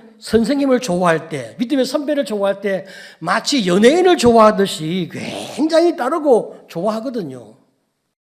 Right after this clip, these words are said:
막 목숨 걸고 추종하는 그런 일로 많이 발생합니다. 자, 그러니까 선생님의 믿음 좋음과 신앙 좋음과 인격의 훌륭함에 대하여 감동을 받고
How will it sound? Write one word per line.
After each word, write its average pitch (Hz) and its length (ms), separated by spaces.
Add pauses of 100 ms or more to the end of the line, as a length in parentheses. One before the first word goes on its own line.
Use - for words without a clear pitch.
(600)
막 156 200
목숨 330 360
걸고 254 460 (280)
추종하는 170 680
그런 330 200
일로 220 360
많이 226 280
발생합니다. 120 840 (1040)
자, 196 120
그러니까 233 680 (320)
선생님의 320 640
믿음 311 360
좋음과 214 680
신앙 240 480
좋음과 202 720
인격의 269 800
훌륭함에 220 500
대하여 185 380 (240)
감동을 165 520
받고 190 600